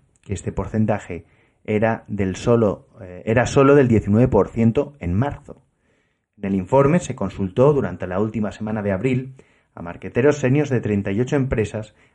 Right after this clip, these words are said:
ad-, adscritas a diecisiete sectores, y aunque los números son preocupantes, contrasta con la opinión del sesenta y dos por ciento sobre su negativa a realizar un apagón total de la comunicación.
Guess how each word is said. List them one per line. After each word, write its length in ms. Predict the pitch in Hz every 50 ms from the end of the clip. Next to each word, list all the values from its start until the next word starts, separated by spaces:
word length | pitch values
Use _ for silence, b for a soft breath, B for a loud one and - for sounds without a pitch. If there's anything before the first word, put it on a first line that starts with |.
| _ _ _
ad-, 320 | 110 107 98 98 - - _ -
adscritas 760 | 127 120 113 - - - - - 156 151 165 135 120 113 - -
a 60 | 107
diecisiete 480 | 104 98 - 101 95 113 117 107 131
sectores, 680 | 127 139 - - - _ - 131 104 78 76 76 - - b b b b b b -
y 40 | 85
aunque 160 | 85 82 90
los 160 | 92 90 -
números 340 | 117 123 131 131 131 131 131
son 120 | 135 131
preocupantes, 580 | 127 139 127 135 131 147 139 135 127 143 135 -
contrasta 640 | - 113 101 98 101 - 131 139 - - - 92 85
con 120 | 85 85
la 60 | 90
opinión 300 | - - 98 110 117 120
del 180 | 113 104 95 -
sesenta 420 | - 95 - - 98 95 87 95
y 60 | 95
dos 180 | 98 123 120 -
por 200 | - 139 117 -
ciento 400 | - 139 135 123 - 120 101 - b b b b b b b b b
sobre 380 | - - - 147 160 147 127 107
su 160 | - - 113
negativa 720 | 117 156 160 139 117 101 - - 143 135 127 131 131 131 131
a 120 | - 107 107
realizar 420 | 107 101 98 101 98 - 120 127
un 120 | 135 139
apagón 420 | 127 117 110 104 98 113 123 123 110
total 440 | - 101 92 - 139 123 98 82 80
de 80 | 85
la 140 | 82 82 85
comunicación. 760 | - 92 87 87 90 90 87 90 80 - 123 113 85 67 -